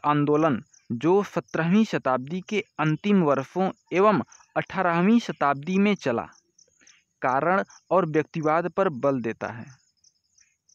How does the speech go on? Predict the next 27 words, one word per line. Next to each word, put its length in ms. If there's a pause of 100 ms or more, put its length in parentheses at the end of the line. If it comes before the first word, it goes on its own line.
(1500)
उस 200
वक्त 320
वैज्ञानिक 540
जानकारी 560
भी 220
उन्नत 460
अवस्था 440
में 180
थी 300 (180)
और 220
साथ 420
ही 180 (420)
एक 200 (100)
बढ़ता 500
दृढ़ 380
विश्वास 500
यह 200
भी 220
था 300
कि 220
प्राकृतिक 640
विज्ञानों 540
की 160 (120)
पद्धतियों 540
द्वारा 380 (560)
मानवीय 540
पहलियों, 540